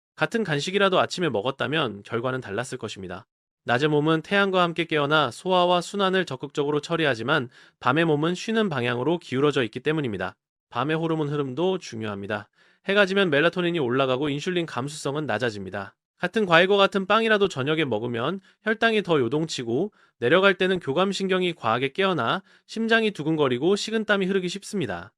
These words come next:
한밤중 갑작스러운 심장박동의 가속과 불안감,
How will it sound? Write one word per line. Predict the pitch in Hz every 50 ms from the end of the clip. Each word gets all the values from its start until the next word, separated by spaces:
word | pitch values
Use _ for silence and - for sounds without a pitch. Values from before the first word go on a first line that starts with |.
| _ _ _ _ _
한밤중 | - 233 233 233 240 233 214 - 220 196
갑작스러운 | 160 151 - - 175 - - 185 185 180 175
심장박동의 | 170 190 196 185 190 180 170 160 147 - - 147 143 139 127
가속과 | - 120 110 127 120 - 156 170 185
불안감, | 185 - 127 127 131 117 107 120